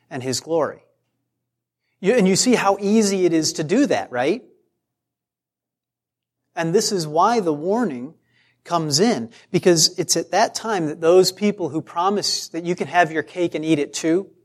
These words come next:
becomes tempting. Very, very tempting. Because you look at your life, you, s-, you, s-, you have somebody like Paul thrust in front of your face,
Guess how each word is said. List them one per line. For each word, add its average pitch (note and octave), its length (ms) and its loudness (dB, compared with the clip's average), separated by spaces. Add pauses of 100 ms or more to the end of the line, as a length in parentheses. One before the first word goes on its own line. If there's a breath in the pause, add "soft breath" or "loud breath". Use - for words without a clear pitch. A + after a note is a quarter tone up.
(1900 soft breath)
becomes A#2 480 -8
tempting. - 420 -14 (300)
Very, B2+ 720 4
very A#2+ 340 0
tempting. A#2 400 -4
Because B2+ 240 -4
you A3+ 160 4
look A#3 220 2
at G3 100 -2
your D#3+ 140 -4
life, E3 340 0
you, F#3 60 0
s-, - 180 0 (160)
you, F#3+ 200 2
s-, A3 180 -4
you A3 160 2
have A3+ 260 0
somebody G#3+ 300 2
like E3+ 240 0
Paul G3 320 0
thrust - 420 -2
in F3 100 -6
front F3+ 280 0
of D#3+ 40 -10
your D#3 120 0
face, F3+ 500 0